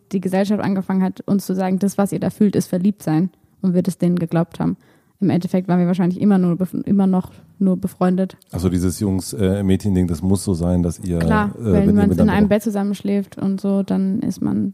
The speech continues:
Speaker 1: verliebt. Haben wir mal ein halbes Jahr ausprobiert und haben wir es wieder gelassen.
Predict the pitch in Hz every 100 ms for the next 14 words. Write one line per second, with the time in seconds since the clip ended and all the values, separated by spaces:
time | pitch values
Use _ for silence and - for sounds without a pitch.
0 | - - 190 196 - - _ _ _ _
1 | _ _ 196 185 190 185 196 190 - 151
2 | - 208 208 190 185 185 185 185 - 190
3 | 190 220